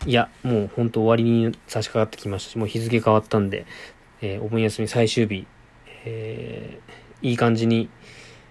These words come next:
休み締められるように、えー、しっかり寝て、明日は早く起きて、過ごしたいなと思います。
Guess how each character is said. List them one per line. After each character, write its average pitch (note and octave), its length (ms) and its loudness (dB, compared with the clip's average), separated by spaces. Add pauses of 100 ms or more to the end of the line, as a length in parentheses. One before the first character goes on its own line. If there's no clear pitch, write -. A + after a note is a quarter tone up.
休 A#2 240 0
み A#2 80 4
締 A#2+ 140 0
め A#2 80 6
ら G#2+ 120 4
れ G#2 80 2
る G#2+ 120 2
よ G2 140 0
う F#2+ 40 -6
に、 A2 180 0 (880)
え G#2+ 500 -6
ー、 - 40 -6
し - 80 -6
っ - 20 -20
か A#2+ 140 4
り A2 40 4
寝 A2+ 120 6
て、 B2 200 2 (140)
明 A2+ 80 -4
日 - 160 -2
は G2 80 0
早 G#2+ 180 2
く A2+ 180 2
起 - 40 -4
き - 40 0
て、 - 140 2 (720)
過 B2+ 60 0
ご A#2 80 4
し - 80 -2
た - 80 0
い G#2 60 4
な A2 120 4
と - 100 -10 (240)
思 B2+ 100 2
い A#2+ 40 6
ま B2+ 120 6
す。 - 340 -8